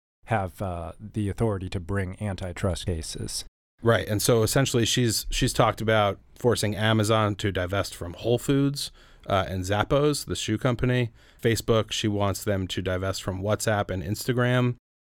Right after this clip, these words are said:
Speaker 2: Uh, Mark Zuckerberg has recently talked about a plan to combine all three of those into one, uh, messaging platform, which has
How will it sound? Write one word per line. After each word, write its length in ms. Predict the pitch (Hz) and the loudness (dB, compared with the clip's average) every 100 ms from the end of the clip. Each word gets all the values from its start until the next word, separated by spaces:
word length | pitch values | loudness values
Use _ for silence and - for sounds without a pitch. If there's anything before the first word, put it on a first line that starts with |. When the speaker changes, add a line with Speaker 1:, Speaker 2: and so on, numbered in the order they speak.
| _ | _
Speaker 2:
Uh, 220 | 104 95 92 | 0 0 2
Mark 200 | 104 98 | 2 2
Zuckerberg 420 | 107 101 98 92 | 0 0 0 0
has 140 | 92 | -2
recently 300 | 95 90 95 | -2 -2 -4
talked 260 | - 98 90 | -2 -2 0
about 260 | 95 95 87 | -2 0 -2
a 60 | |
plan 400 | - 95 92 92 | -6 -8 -6 -6
to 340 | - 107 95 87 | -4 -4 -4 -6
combine 540 | - 95 95 95 92 | -6 -4 -2 -2 -6
all 260 | - 98 95 | -4 -4 -4
three 400 | - 104 101 107 | -6 -4 0 0
of 140 | 113 | 2
those 420 | 120 120 127 127 | 2 2 2 0
into 280 | - 98 - | -4 -6 -6
one, 540 | 92 101 98 98 101 107 _ _ _ - | -6 -2 0 0 -2 -4 _ _ _ -4
uh, 180 | 98 90 | -2 0
messaging 520 | 95 104 - 113 117 | 2 2 0 -2 0
platform, 500 | 135 127 - 131 123 | 0 0 0 0 0
which 140 | 95 | -2
has 260 | 104 92 - | -2 -2 -6